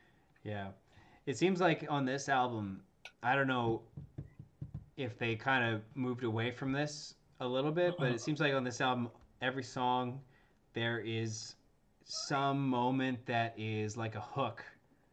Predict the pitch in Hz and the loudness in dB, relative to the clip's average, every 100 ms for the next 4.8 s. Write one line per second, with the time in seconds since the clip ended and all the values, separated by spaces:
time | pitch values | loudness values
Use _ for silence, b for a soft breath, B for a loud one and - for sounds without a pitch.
0 | _ _ 113 113 113 113 117 104 104 107 | _ _ -4 -2 -4 -4 -2 -2 -2 -6
1 | - 95 87 98 101 - 123 123 123 120 | -8 -6 -6 -6 -6 -4 -2 0 0 0
2 | 113 113 117 113 107 107 98 101 127 127 | -2 -2 -4 -2 -2 -4 -6 -2 0 2
3 | 120 98 98 98 113 107 107 139 113 117 | 2 0 -2 -4 -6 -6 -6 -4 -2 2
4 | 135 117 92 85 - - 120 143 | 2 2 0 -6 -12 -8 0 2